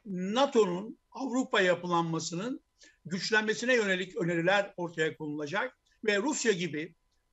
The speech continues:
e, Çin'in de nato'da hasım gösterilmesi şeklinde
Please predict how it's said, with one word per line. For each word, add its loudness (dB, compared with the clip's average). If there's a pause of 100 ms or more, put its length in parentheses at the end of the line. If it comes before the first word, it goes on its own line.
e, 2
Çin'in 0
de 0
nato'da 0 (180)
hasım -2
gösterilmesi -2
şeklinde 0